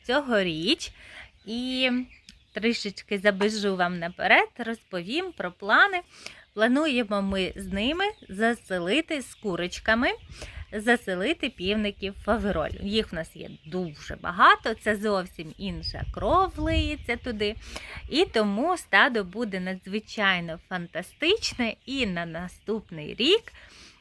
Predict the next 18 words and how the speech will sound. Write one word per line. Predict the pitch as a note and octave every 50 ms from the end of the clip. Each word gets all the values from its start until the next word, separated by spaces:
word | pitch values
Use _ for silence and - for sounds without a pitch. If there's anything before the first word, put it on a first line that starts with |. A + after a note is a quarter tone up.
| _ _ _ -
ви | G#3 A3+ C#4 B3+
обов'язково | G#3+ F#3+ A#3 A#3+ G3 G#3 A#3+ - - - - A3 A#3 A3 G3 F#3 F3 F3 - - - - -
зможете | F3+ E3+ E3+ G#3+ A3 A#3 A#3+ B3 A#3+ A3 G#3 G3+ F#3+ F3+ - -
придбати | - - - E3+ E3+ E3+ F#3+ F3+ - G#3 B3 E4 G4+ G4 - E4+ E4 - - - - - - _ -
не | F#3 F#3 F#3
менш | F3+ F3 F3+ F#3+ G3+ B3 D#4 F4+ -
фантастичне | - - - G#3 F#3 F3 - - F3 E3+ _ - _ - G#3+ A#3+ A#3+ - - A#3 G#3+ G#3 - -
потомство. | G3+ A#3+ - B4+ G3+ F3+ E3+ D#3+ E3 - _ _ - - - _ _ _ _ _ _ - - - - - - - -
Сьогодні | - C4+ C4+ C#4 A#3 A3 G#3+
двадцять | G3 G#3 A3+ A3+ - - F#3 F3 - -
четверте | - F3 - F3+ F3 E3 E3 - - E3 E3+
травня | - - - C4+ D4+ E4+ F4 D#4+ C#4+ C#4 C#4 C4 - - - -
дві | G#3 G#3+ A#3
тисячі | - A#3 A3 - - - G3+ - - G#3
двадцять | G3 G#3 A3+ G#3 - - F#3+ - -
четвертого | G3 F#3 - G3+ F#3+ F#3+ - - F#3 F3+ F3+ F3
року. | E3+ F#3+ B3 D4+ E4 - - A3+
Знаю, | F#3+ G3 F#3+ F3+ F3+ F3+